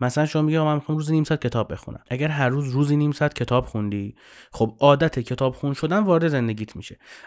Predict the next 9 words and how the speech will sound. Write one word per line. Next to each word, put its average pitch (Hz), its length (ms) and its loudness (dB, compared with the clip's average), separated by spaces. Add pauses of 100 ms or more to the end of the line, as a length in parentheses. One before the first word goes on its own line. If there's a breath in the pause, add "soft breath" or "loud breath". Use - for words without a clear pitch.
(100)
اما 208 200 6
اگه 233 140 2
نخوندی، 143 1000 2
عادت 139 440 -2
کتاب 131 460 -4
نخوندن 123 720 0
وارد 107 360 -2
زندگیت 107 500 -6
شده. 98 300 -10